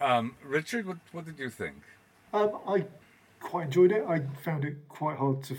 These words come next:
Speaker 2: follow, I have to be, be honest. Having looked at reviews afterwards, that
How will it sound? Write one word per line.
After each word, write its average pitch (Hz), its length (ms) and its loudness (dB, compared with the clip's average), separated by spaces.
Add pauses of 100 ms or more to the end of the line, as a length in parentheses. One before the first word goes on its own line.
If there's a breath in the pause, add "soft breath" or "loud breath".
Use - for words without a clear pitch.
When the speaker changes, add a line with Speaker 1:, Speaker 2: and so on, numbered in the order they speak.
(140)
Speaker 2:
follow, 113 320 -6 (140)
I 117 60 -20
have 117 140 -20
to - 80 -14
be, 117 160 -6 (200)
be 143 120 -6
honest. 113 500 -12 (320)
Having 131 220 -2
looked 135 180 -4
at 156 60 -6
reviews 120 380 -2
afterwards, 120 420 -6
that 131 100 -10